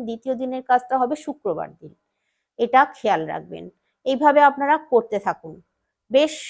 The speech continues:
সাতটা পর পর আপনারা করে যাবেন। সাতটা করলেই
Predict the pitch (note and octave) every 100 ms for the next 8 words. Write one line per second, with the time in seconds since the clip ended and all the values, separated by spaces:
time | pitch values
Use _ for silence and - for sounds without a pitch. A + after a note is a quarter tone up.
0 | - _ - - B3 B3 - C#4+ C4+ B3+
1 | B3 C#4 C4+ B3 A#3+ C#4 - G#3 E3+ D#3+
2 | C#3+ C#3 - _ _ _ _ _ - B3
3 | - - C#4 C4+ B3 A#3+ C#4